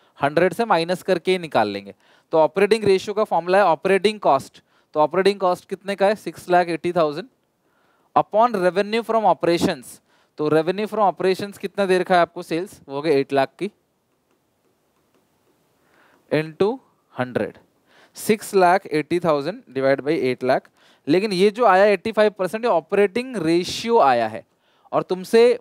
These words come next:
पूछा क्या है क्वेश्चन में? ऑपरेटिंग प्रॉफिट रेशियो।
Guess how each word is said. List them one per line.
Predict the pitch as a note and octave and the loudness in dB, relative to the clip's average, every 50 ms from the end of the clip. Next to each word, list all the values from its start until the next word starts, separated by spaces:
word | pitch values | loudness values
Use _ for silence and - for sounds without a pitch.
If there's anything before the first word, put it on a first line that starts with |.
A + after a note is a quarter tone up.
| - _ - | -6 _ -20
पूछा | G3 F#3+ G3 - - A3 A3+ | -18 -18 -16 -4 0 0 0
क्या | G#3+ - A3+ G#3 | 0 2 2 2
है | G#3 G#3+ | 2 2
क्वेश्चन | G#3 G#3 G#3 F#3 - A#3 G#3+ | 0 -4 -8 -10 -10 -12 -10
में? | A3 B3 | -4 -2
ऑपरेटिंग | A#3 F3+ D#3 - - G3 G3 G3 F3+ A#3+ C4 D#4 D#4 - _ _ _ _ | -2 -2 -2 -2 0 0 0 0 0 -4 -6 -6 -10 -18 _ _ _ _
प्रॉफिट | - D3 C#3 C3 - D#3 C3 - A2 | -2 -2 -2 -2 -2 -4 -4 -4 -6
रेशियो। | G#2+ G2+ - - - E2+ | -6 -8 -8 -12 -14 -16